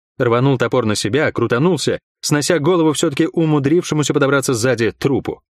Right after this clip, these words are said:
Вновь развернулся, обрушил град ударов на поднимавшегося с земли зомби. Противно треснула лопнувшая голова. Оживленный магией некроманта труп дернулся и обмяк.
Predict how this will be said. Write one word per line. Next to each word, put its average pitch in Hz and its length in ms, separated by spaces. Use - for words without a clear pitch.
Вновь 135 480
развернулся, 135 720
обрушил 151 460
град 139 300
ударов 147 380
на 139 100
поднимавшегося 139 680
с 120 40
земли 131 300
зомби. 95 440
Противно 151 500
треснула 147 440
лопнувшая 135 560
голова. 117 480
Оживленный 120 560
магией 123 340
некроманта 120 540
труп 180 300
дернулся 131 880
и 156 80
обмяк. 104 580